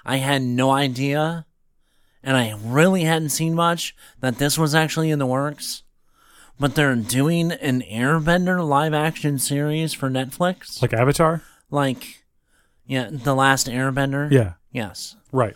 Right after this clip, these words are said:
Speaker 2: not James Cameron's
Speaker 1: No,
Speaker 2: Avatar.
Speaker 1: no, no, no, no, no. No.
Speaker 2: The
Speaker 1: Um,
Speaker 2: fellow with the, uh,
Speaker 1: the
Speaker 2: point,
Speaker 1: arrow
Speaker 2: the,
Speaker 1: on his
Speaker 2: the
Speaker 1: head.
Speaker 2: arrow on his head? Yeah.
Speaker 1: Yes. So apparently they, they've cast,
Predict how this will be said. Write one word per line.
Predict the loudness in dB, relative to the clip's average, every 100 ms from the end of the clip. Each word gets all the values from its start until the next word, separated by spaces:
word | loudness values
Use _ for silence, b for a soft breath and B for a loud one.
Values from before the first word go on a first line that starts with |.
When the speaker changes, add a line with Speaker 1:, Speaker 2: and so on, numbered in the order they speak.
| 0
Speaker 2:
not | 0 2
James | 0 0
Cameron's | 0 -2 -2 -2
Speaker 1:
No, |
Speaker 2:
Avatar. | 0 2 2
Speaker 1:
no, | 0
no, | 0
no, | -2 -6 -8 -8
no, | -6 -4
no. | -6 -10 -16 -20 -20 -20 _ -20 _ _ b b b b b b
No. | -10 -10 -10 0
Speaker 2:
The | 2
Speaker 1:
Um, | 6
Speaker 2:
fellow | 6 6
with | 4 0
the, | -2 -2 -4 -6
uh, | -4 -6
Speaker 1:
the | -10 -6 0
Speaker 2:
point, | 0 2
Speaker 1:
arrow | 0 0
Speaker 2:
the, |
Speaker 1:
on | 0 -2
his | -4 -2
Speaker 2:
the |
Speaker 1:
head. | 0
Speaker 2:
arrow | 2
on | 2
his | 0 0
head? | -2 -2
Yeah. | -4
Speaker 1:
Yes. | -4 -8 -16 -16 _ _ b b b b b
So | -8 -4 -2
apparently | 4 4 4 2 0
they, | 0 0 0 -2
they've | 0 0 -2
cast, | -2 0 2 0 -2 -4